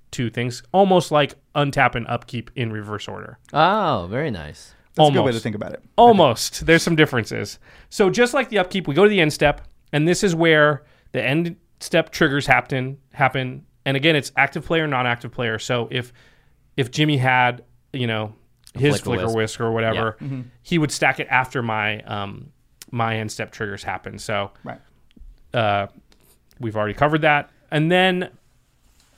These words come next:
Speaker 1: okay, so then again, um,
Speaker 2: <laughs> End step's not quite over.
Speaker 1: Yeah, right. So there's, what's the, oh, oh, we,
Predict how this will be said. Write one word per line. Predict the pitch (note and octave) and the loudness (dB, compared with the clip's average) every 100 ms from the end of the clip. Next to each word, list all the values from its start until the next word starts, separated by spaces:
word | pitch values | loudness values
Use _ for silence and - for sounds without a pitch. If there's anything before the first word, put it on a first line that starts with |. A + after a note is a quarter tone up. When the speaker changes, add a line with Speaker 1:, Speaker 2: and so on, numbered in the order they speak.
| _ _ _ _ _ _ _ _ _ _ _ | _ _ _ _ _ _ _ _ _ _ _
Speaker 1:
okay, | C3+ A2+ | -2 -2
so | - B2+ | 0 0
then | C#3 D3+ | 2 2
again, | D3 D#3+ D#3+ D#3 C#3 | 4 4 4 0 2
um, | C#3 C3+ B2 A2+ - _ | 4 4 2 -2 -6 _
Speaker 2:
<laughs> | - - | -20 -6
End | B2 | -4
step's | D3 B2+ | -2 -2
not | C#3 C#3 | 0 -2
quite | - B2+ | 0 0
over. | A2+ F#2+ A2 B2+ _ _ _ _ | 2 0 -4 -6 _ _ _ _
Speaker 1:
Yeah, | E3+ | 6
right. | C#3+ C3+ - | 6 4 2
So | F#3+ E3 D#3+ - - - - - D3+ | 6 6 4 0 -14 -18 -20 -18 2
there's, | D#3+ F3+ F3 - - - - _ _ - _ | 6 6 6 0 -8 -12 -18 _ _ -20 _
what's | D3 D3+ | -4 -2
the, | C#3 G2+ | -8 0
oh, | B2 A2 | 2 2
oh, | B2 A2+ G2+ | 2 0 -2
we, | A2 | -4